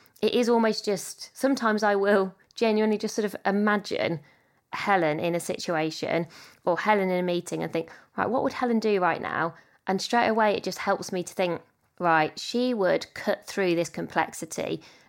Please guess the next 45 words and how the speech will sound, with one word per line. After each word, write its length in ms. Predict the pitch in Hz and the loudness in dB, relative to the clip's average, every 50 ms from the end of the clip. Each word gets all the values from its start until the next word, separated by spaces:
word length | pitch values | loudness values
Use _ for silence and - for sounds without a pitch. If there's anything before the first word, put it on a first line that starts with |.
| _ | _
and 120 | - 180 165 | -4 -4 -4
she 220 | - - 196 185 | -2 -2 -2 0
would 200 | 175 175 170 - | 0 -2 -2 0
get 160 | - 170 - | -2 -2 0
us 200 | - 170 165 - - | 0 -4 -4 -4 -8
to, 440 | - - 180 170 160 156 160 156 156 - _ _ _ _ _ _ _ | -6 -2 0 2 2 2 2 0 -2 -6 _ _ _ _ _ _ _
well, 140 | - 196 196 | -4 -2 0
what 200 | 202 233 226 - | 2 2 2 2
is 60 | 202 | 0
the 80 | - 220 | 0 0
most 240 | 208 202 196 196 - | 0 0 0 -2 -4
important 360 | 196 190 - 214 202 - 190 | -8 -6 -4 -4 -4 -4 -2
thing 140 | - 190 185 | -4 -4 -4
for 160 | 175 - 190 | -4 -6 -8
us 140 | 180 170 - | -8 -8 -8
to 120 | - - - | -12 -10 -6
do 280 | - 175 170 165 - - | -4 -2 -2 -2 -4 -4
now?" 440 | 170 165 160 151 131 - - 165 147 - - - - - _ - | -6 -6 -4 -6 -4 -4 -6 -6 -6 -10 -20 -20 -20 -20 _ -12
She'd 200 | - - 220 208 | -6 -4 -2 -4
ask 160 | - - - | -2 -2 -4
a 60 | 208 | -2
really 180 | - 208 196 196 | 0 0 -2 -2
good 120 | - - | -6 -4
question 280 | - 202 185 - 185 180 | -4 -4 -2 -2 -4 -4
about, 100 | - - - - - - _ _ _ - | -4 -8 -20 -20 -20 -20 _ _ _ -6
"Okay, 260 | 220 - - 196 180 | -6 -2 0 -2 -2
so 220 | 175 - 196 190 | 0 0 -2 -2
there's, 360 | 170 - 196 190 180 170 - _ _ | 0 2 0 0 0 0 -6 _ _
there's 140 | - 196 180 | -2 0 2
a 60 | 170 | 4
lot 200 | 175 226 277 - - | 4 4 2 2 -2
to 80 | 240 | -2
think 220 | 226 254 226 220 220 | 2 2 2 2 2
about 180 | - 220 214 | 2 2 2
and 100 | 190 180 | 4 2
a 40 | 175 | 2
lot 220 | 180 196 - - - | 2 0 -2 -4 -8
to 80 | - | -4
do, 220 | - 196 180 175 170 | 0 2 2 2 2
but 120 | 175 - | 0 0
what's 200 | - - 226 - | 0 0 -2 0
the 80 | - 240 | 0 2
most 240 | 240 233 226 - | 2 2 0 -2
pressing 360 | - - 226 208 - 214 196 190 | -6 -10 -10 -6 -4 -4 -4 -2
priority 720 | - - 196 190 185 180 180 180 180 - 185 175 170 | 0 2 4 4 6 4 2 0 -2 -2 -2 -2 -2